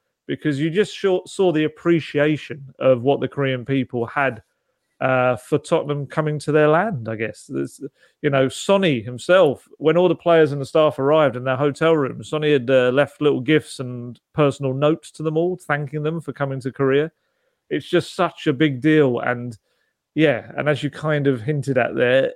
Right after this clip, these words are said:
anyone connected with Spurs kind of had a little bit of celebrity status.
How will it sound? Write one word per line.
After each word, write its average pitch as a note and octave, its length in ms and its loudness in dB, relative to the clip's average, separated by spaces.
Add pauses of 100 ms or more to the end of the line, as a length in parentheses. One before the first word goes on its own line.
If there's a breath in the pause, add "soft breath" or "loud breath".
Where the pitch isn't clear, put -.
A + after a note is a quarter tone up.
(140)
anyone F3+ 500 4
connected E3 500 -2
with C#3+ 120 0
Spurs C#3+ 420 4
kind C3+ 160 -2
of B2 60 -2
had C3 100 -2
a C#3 40 2
little C#3 260 2
bit C#3 160 4
of C3+ 140 0
celebrity C#3 480 0
status. C#3+ 580 0